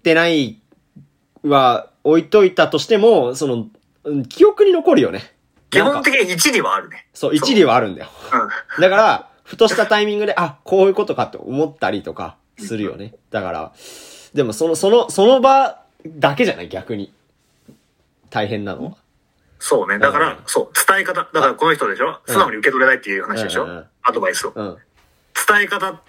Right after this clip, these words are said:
Speaker 2: にフォーカス、伝え方だけにフォーカスしてムカつくと、
Speaker 1: うん。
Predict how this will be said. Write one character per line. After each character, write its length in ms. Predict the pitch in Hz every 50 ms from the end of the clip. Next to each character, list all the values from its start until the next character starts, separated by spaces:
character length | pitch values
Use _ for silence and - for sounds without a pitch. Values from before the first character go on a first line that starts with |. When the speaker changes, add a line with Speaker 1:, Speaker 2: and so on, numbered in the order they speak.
| _ -
Speaker 2:
に 100 | 170 170
フ 160 | 180 156 165 156
ォ 40 |
ー 20 | 139
カ 100 | - -
ス、 140 | - 123 123
伝 80 | - - - 254 247
え 40 | 240
方 160 | 254 247 240
だ 180 | 196 208 202 - - _ _ _ -
け 120 | - 285
に 200 | 269 214 - - _ - -
フ 120 | - - 175
ォ 20 |
ー 40 | 165
カ 80 | 170
ス 60 | 160 151
し 60 | -
て 60 | -
ム 100 | 160 147
カ 120 | 139 - -
つ 100 | - -
く 80 | -
と、 240 | - 190 - - _ _ -
Speaker 1:
う 80 | - 117
ん。 180 | 95 80 -